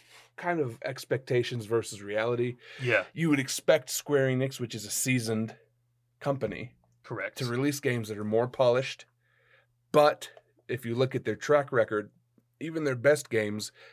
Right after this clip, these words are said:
Speaker 1: like Mass Effect, have always had bugs in 'em.
Speaker 2: Yeah.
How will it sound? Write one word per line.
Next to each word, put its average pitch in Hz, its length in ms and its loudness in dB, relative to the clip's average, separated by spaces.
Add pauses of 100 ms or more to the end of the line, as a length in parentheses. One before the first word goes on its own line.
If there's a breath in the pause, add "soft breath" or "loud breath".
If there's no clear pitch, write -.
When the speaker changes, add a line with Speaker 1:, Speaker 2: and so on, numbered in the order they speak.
(120 loud breath)
Speaker 1:
like 101 100 -4
Mass 127 300 2
Effect, 110 420 -2 (240)
have 110 100 -4
always 117 240 2
had 107 160 -2
bugs 101 280 -6
in 85 100 -12
'em. - 160 -16 (300)
Speaker 2:
Yeah. 110 200 -4